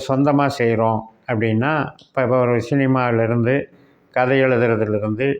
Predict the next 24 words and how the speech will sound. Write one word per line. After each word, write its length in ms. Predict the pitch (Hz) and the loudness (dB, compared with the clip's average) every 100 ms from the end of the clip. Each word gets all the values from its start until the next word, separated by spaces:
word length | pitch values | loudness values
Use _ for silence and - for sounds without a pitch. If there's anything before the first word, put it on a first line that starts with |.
| - | -6
டிஜிட்டல் 500 | 113 120 147 143 143 | -6 -4 -4 -2 0
மார்க்கெட்டிங்லேருந்து, 1040 | 127 117 120 113 117 110 107 101 98 120 139 - _ _ _ _ _ | 2 0 -4 -10 -4 -2 -2 -2 -4 -2 -2 -6 _ _ _ _ _
கமிஷன் 440 | 127 143 - 156 | -2 -2 0 0
வகை 260 | 139 123 123 | 2 2 0
தொழிலிருந்து 800 | - 117 117 117 110 104 151 190 135 | 0 0 2 2 0 0 0 -2 0
எல்லாத்துக்குமே 640 | 135 151 143 123 127 180 | 2 2 0 -2 0 0
இது 140 | 143 | 0
சிறப்பாக 480 | 117 127 117 - 110 | -2 -2 -2 -2 -2
இருக்கும். 340 | 95 - - _ _ _ _ _ _ _ | -4 -8 -18 _ _ _ _ _ _ _
அப்ப 520 | - 160 185 147 165 180 - | -6 -2 2 2 2 0 -4
நமக்கு 380 | 143 147 147 - | -2 0 0 0
வந்து 580 | 147 165 175 156 131 - - | 0 2 2 4 2 -2 -10
சந்திரனை 640 | - - 147 170 180 180 | -10 -2 0 2 2 2
போல 460 | 170 175 196 208 202 | 2 2 2 2 0
அந்த 300 | - 139 143 | 0 2 2
வேலை 300 | 139 156 165 | 2 2 2
செய்யக்கூடிய 560 | 151 151 143 147 135 127 | 2 0 0 0 0 0
அமைப்பு 380 | 127 156 156 | 0 -2 2
அப்படிங்கிறது 600 | 160 139 - 131 127 127 - | 2 2 0 0 0 0 0
நமக்கு 320 | 165 151 131 | 0 -2 -4
சந்திர 360 | - 139 170 196 | -2 0 2 2
திசாபுத்தி 580 | 170 147 170 156 151 156 | 2 2 0 0 0 0
அந்தரம் 340 | 147 147 143 | 2 2 2
நடக்கும்போது 720 | 143 139 143 139 147 220 277 | 0 0 0 2 2 0 -4